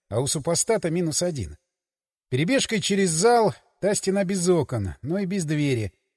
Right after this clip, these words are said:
так что бегом в проем, окаймленный заржавелой рамой. Тут уже остатки стены прикрывают, вон Хмель с Дмитрием нас ждут, в разные стороны смотрят.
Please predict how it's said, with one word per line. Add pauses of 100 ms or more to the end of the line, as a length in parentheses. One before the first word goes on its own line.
(140)
так
что
бегом
в
проем, (260)
окаймленный
заржавелой
рамой. (680)
Тут
уже
остатки
стены
прикрывают,
вон
Хмель
с
Дмитрием
нас
ждут, (300)
в
разные
стороны
смотрят.